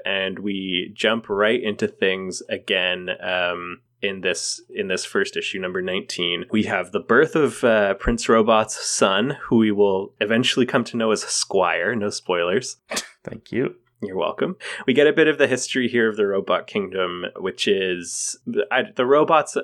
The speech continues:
Speaker 1: are, are a very appealing, uh, thing to me, like, one of my favorite elements of the comic. So it's nice to get, like, a little bit of the history laid out more clearly,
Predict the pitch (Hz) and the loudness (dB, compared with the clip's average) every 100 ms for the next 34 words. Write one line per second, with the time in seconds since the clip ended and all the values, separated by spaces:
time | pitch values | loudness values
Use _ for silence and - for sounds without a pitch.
0 | - 113 107 104 98 107 98 - 113 104 | 0 2 4 2 2 0 -2 -4 -4 0
1 | 107 101 101 98 - 104 104 101 104 101 | 2 4 2 0 2 4 4 2 0 -2
2 | 101 101 98 98 - 117 107 104 131 110 | 0 -2 -2 -4 0 0 0 -2 -2 0
3 | 110 117 107 101 - 104 98 104 202 - | 0 0 0 0 0 0 0 -2 -2 0
4 | 220 208 214 - 113 117 117 117 - 113 | 2 4 2 2 2 2 2 2 0 0
5 | 117 113 104 101 107 - 107 139 - - | 2 2 4 2 0 -2 0 0 -4 -2
6 | - 113 - 127 123 - 120 107 110 113 | 2 2 2 0 0 0 0 2 2 4
7 | 120 127 123 113 110 107 104 104 95 92 | 4 4 2 2 0 -4 -4 -4 -4 -4
8 | - - - 113 - 113 104 98 - 98 | -6 -6 -4 -4 -2 -2 0 0 0 0
9 | 95 92 82 92 - - 95 98 | 2 0 0 -4 -2 0 2 4